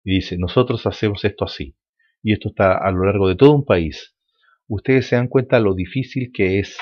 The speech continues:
lograr que el servicio sea el mismo en una ciudad u otra y que la promesa de, eh, que está asociada a ese servicio se cumpla, tanto en Arica como en Punta Arenas, como en Santiago, como en Temuco, y sea igual e idéntico,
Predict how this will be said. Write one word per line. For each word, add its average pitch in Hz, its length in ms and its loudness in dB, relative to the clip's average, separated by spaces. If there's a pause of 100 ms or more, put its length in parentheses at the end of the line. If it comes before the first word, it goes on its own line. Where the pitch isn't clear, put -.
lograr 90 560 0
que 95 140 0
el 82 220 0
servicio 87 800 -6 (480)
sea 87 640 0
el 95 240 -2
mismo 87 600 -2
en 98 120 -6
una 110 220 0
ciudad 87 680 -2
u 87 260 -4
otra 123 340 -4 (400)
y 98 120 -6
que - 140 -2
la 90 160 0
promesa 87 680 -2 (480)
de, 92 420 -2
eh, 85 480 -6
que - 120 -16
está - 200 -4
asociada 101 500 2
a - 20 2
ese 98 160 -8
servicio 85 640 -6 (300)
se - 260 0
cumpla, 82 560 -2 (340)
tanto 98 300 0
en 87 60 -2
Arica 98 420 0
como 87 220 -4
en 80 60 -10
Punta 82 280 -6
Arenas, 101 300 -2
como 82 240 -4
en 80 40 -8
Santiago, 101 540 -2
como 82 180 -8
en 82 80 -8
Temuco, 87 540 -6
y - 80 -14
sea 90 240 -6
igual 87 320 -4
e - 60 -16
idéntico, 87 720 -8